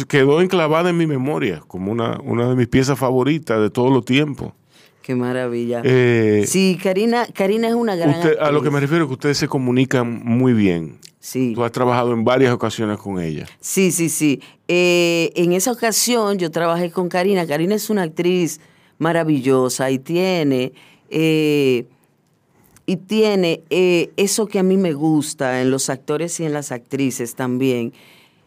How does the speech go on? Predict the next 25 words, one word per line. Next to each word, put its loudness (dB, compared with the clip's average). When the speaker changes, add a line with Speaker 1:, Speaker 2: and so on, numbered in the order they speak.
Speaker 2:
Eh, 0
hay 0
detalles 0
que -2
yo, 0
desde -2
mi 4
ojo -2
de -2
la -2
dirección -2
y -4
para -4
seleccionar -4
los -2
actores -4
o -6
las -4
actrices, -6
y -4
es -6
algo 0
de 0
la 0
extrañeza. -4